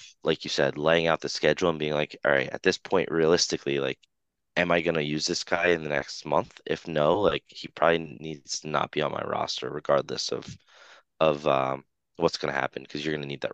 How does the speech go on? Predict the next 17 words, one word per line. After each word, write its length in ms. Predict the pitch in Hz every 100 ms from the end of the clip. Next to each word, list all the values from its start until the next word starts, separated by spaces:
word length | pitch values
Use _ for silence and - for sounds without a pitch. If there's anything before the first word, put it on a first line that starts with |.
| -
roster 280 | - -
spot 240 | - - 71
at 120 | -
some 180 | - 71
point." 300 | - 60 - _ _ - - - _ -
Um, 420 | 64 60 65 69 _ _ _ _ _ _ _ -
so, 400 | - - 80 73 - _ - - - - -
so 120 | -
yeah, 200 | 123 113
I 60 | 85
mean, 140 | 95
that 140 | 98 98
makes 200 | 98 -
sense 280 | 85 - -
to 60 |
me, 120 | 78 73
though. 240 | 67 69